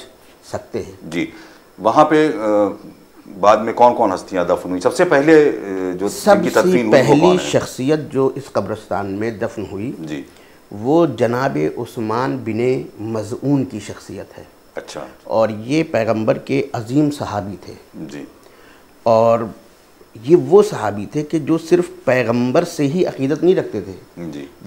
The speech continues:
Speaker 1: बल्कि ये इमाम अली के ख़ास शहदाइयों में शुमार किए जाते
Speaker 2: जी,
Speaker 1: थे।
Speaker 2: जी।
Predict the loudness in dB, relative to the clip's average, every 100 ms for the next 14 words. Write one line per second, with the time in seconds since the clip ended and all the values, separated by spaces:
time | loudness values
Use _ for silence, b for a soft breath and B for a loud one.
0 | -4 -2 0 0 2 2 0 -2 -2 -6
1 | -6 -6 -6 -6 -6 -6 -6 -8 -8 -8
2 | -6 0 2 4 2 -2 -16 -20 _ _
3 | _ _ _ _ -6 -4 0 0 0 0
4 | 0 0 -2 -4 -4 -6 -8 -12 -12 -12
5 | -10 -10 -10